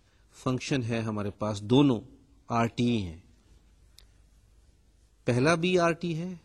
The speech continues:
دوسرا بھی آر ٹی ہے۔ تو لہذا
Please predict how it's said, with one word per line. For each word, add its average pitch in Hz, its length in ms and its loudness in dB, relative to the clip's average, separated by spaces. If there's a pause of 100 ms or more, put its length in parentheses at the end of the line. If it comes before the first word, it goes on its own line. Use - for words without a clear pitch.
دوسرا 113 380 -2
بھی 92 160 -6
آر 82 140 -14
ٹی 98 200 -16
ہے۔ - 140 -20 (1700)
تو 135 100 -4
لہذا 131 500 -2